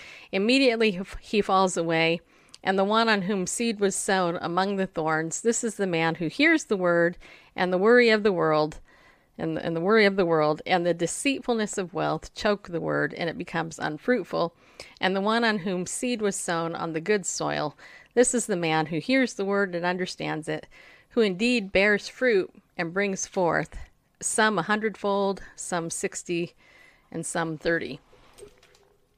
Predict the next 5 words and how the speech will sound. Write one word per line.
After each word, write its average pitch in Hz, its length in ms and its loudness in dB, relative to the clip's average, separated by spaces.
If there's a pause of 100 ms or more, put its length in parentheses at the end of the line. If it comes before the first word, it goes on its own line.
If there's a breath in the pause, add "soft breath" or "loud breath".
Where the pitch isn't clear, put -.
(2000 loud breath)
Okay, 208 340 4 (240 loud breath)
so 262 400 8 (680 loud breath)
obviously, 214 680 4 (400 loud breath)
um, 165 400 0 (1040 loud breath)
th-, 180 140 -6